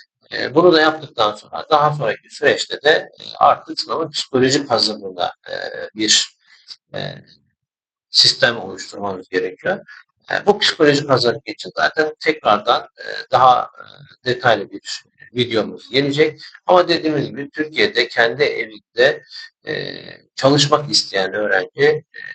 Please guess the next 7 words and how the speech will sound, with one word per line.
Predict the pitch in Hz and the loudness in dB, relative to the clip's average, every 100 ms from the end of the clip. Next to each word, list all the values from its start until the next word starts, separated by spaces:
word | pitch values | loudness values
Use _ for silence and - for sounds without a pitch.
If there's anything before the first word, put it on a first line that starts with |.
| - _ | -20 _
için, | - - 110 139 147 | -6 -4 -4 -10 -8
e, | 110 104 - | -6 -6 -4
bir | 123 127 | -6 -4
program | 127 110 104 101 | 0 0 0 -4
hazırlamak | 110 110 110 101 95 - - | -2 -2 -2 -4 -6 -10 -8
istiyorsa | - 143 120 - | -6 0 0 2
arkadaşlar | 92 90 - 92 - 139 165 | -2 -4 -10 -10 0 0 0